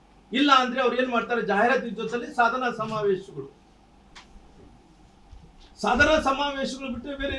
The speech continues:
ಏನಿಲ್ಲ. ಏನ್ ಸಾಧನೆ ಮಾಡಿದ್ರಿ, ಏನ್ ಕಡ್ದು ಹಾಕಿದ್ರಪ್ಪ ನೀವೆಲ್ಲರೂ ಕೂಡ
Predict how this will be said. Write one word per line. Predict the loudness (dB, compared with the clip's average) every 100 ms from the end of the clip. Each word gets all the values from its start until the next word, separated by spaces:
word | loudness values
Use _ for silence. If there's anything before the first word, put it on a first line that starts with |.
| -6
ಏನಿಲ್ಲ. | 0 0 2 -2
ಏನ್ | 0
ಸಾಧನೆ | 0 0 -4 -6
ಮಾಡಿದ್ರಿ, | -6 -6 -10 -16 -20 -20 -20 -20 -20 -20 -20 -20 -20 -18 -18 -18 -20 -20 -10 -2
ಏನ್ | -2 0
ಕಡ್ದು | -4 0
ಹಾಕಿದ್ರಪ್ಪ | 0 -2 -6 -8 -6 -6
ನೀವೆಲ್ಲರೂ | -4 0 0
ಕೂಡ | 0